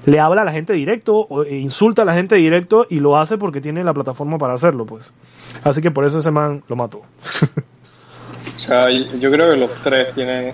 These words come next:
Speaker 2: esa, esa, <laughs> esa vaina que dijiste, no solo Juan Carlos Tapia.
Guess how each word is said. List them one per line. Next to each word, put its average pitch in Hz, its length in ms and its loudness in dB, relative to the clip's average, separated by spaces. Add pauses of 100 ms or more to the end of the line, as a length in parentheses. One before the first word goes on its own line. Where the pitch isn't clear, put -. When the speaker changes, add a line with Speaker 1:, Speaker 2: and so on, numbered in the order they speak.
Speaker 2:
esa, 127 220 -8
esa, 131 1000 -6
<laughs> - 0 -
esa 139 400 2
vaina 135 260 2
que 131 120 -6
dijiste, 120 340 -8 (340)
no 135 180 -2
solo 139 300 2
Juan 127 160 0
Carlos 117 280 -4
Tapia. 117 260 -8